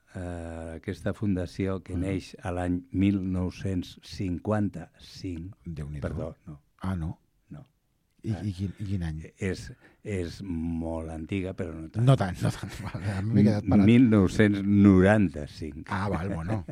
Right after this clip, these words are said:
Speaker 2: També és considerable, eh? Vint-i-nou
Speaker 1: Bueno,
Speaker 2: anys.
Speaker 1: sí, vint-i-nou, eh, aviat en farem ja els trenta, no?
Speaker 2: Sí, sí, aviat,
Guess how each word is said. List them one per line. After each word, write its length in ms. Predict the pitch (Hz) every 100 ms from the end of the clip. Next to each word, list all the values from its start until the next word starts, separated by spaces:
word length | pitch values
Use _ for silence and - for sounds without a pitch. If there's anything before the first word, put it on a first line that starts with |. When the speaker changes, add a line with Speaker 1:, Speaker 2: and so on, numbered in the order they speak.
| -
Speaker 2:
També 240 | 110 104
és 60 | 110
considerable, 560 | 127 120 110 85 76 69
eh? 160 | 107 180 _ _ _ _ _
Vint-i-nou 360 | 131 127 135 143
Speaker 1:
Bueno, 120 | 104
Speaker 2:
anys. 100 | 85
Speaker 1:
sí, 480 | 101 85 80 87 101
vint-i-nou, 720 | 90 87 85 82 90 87 107
eh, 840 | 98 82 85 85 78 82 80 80 80
aviat 360 | 85 82 82
en 180 | 82 82
farem 500 | 85 82 82 80 78 - _ _ _
ja 160 | 95 82
els 140 | 80 -
trenta, 520 | - 80 71 69 -
no? 140 | - 76
Speaker 2:
Sí, 160 | 95 107
sí, 140 | 117
aviat, 340 | 127 101 87